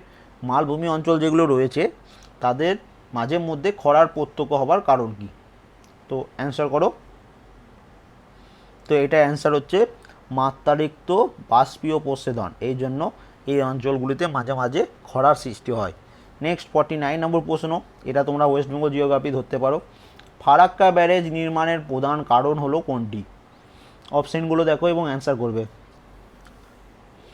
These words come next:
তো ফারাক্কা ব্যারেজ নির্মাণের প্রধান কারণ হচ্ছে হুগলি নদীতে জলের যোগান বৃদ্ধি। অপশন বি হচ্ছে এটার অ্যান্সার। কিছুক্ষণ আগে টোডা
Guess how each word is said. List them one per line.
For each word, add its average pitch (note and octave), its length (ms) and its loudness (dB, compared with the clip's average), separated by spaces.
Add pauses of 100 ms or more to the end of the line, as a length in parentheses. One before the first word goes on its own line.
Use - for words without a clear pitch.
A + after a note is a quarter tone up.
(680)
তো D3+ 80 -4 (140)
ফারাক্কা D#3 500 4
ব্যারেজ F3 240 4 (120)
নির্মাণের D#3+ 500 0
প্রধান C#3 240 2 (120)
কারণ D3 260 6
হচ্ছে C#3 240 -2 (2750)
হুগলি E3 360 0 (100)
নদীতে D#3+ 320 0 (140)
জলের C#3+ 400 2
যোগান C3+ 240 -2 (100)
বৃদ্ধি। A2 360 -6 (440)
অপশন C#3+ 340 -6
বি D#3+ 180 -4
হচ্ছে C#3 240 -2
এটার E3 200 4 (480)
অ্যান্সার। A#2+ 400 -6 (1600)
কিছুক্ষণ F3 360 0
আগে F#3+ 200 4
টোডা F3 240 8